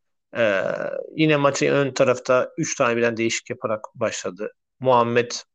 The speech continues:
uzun zaman sonra ilk kez on bir başladı. Babel ve Feguli gibi çok durağan iki oyuncuyu yine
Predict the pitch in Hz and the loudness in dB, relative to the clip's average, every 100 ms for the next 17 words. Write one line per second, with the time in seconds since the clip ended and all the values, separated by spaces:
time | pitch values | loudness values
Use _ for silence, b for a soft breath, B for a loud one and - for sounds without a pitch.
0 | - 120 117 117 117 113 107 120 113 113 | -8 -8 -6 -4 -2 -2 -4 -4 -4 -2
1 | 117 110 107 98 92 95 92 - 95 104 | -2 -2 -4 -4 -2 -2 -2 -8 -4 -6
2 | 104 B B _ - 117 127 127 127 127 | -6 B B _ 2 4 6 6 4 2
3 | 131 127 131 120 120 120 135 123 - 123 | 2 4 2 2 -2 0 0 0 -2 2
4 | 117 123 120 143 127 120 110 113 113 | 4 2 0 2 2 0 -2 -2 -2